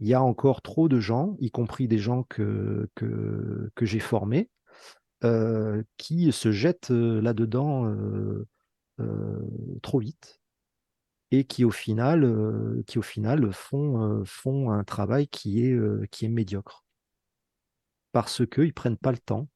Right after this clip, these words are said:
de travailler suffisamment, d'apprendre. Euh, et donc, en fait,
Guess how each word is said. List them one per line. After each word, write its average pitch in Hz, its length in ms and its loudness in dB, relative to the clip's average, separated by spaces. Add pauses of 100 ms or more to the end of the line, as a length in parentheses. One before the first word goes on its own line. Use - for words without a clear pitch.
(920)
de 107 120 0
travailler 117 460 2
suffisamment, 117 640 -4
d'apprendre. 135 640 -4 (760)
Euh, 104 680 -2
et 120 80 2
donc, 147 240 0
en 107 80 0
fait, - 480 -2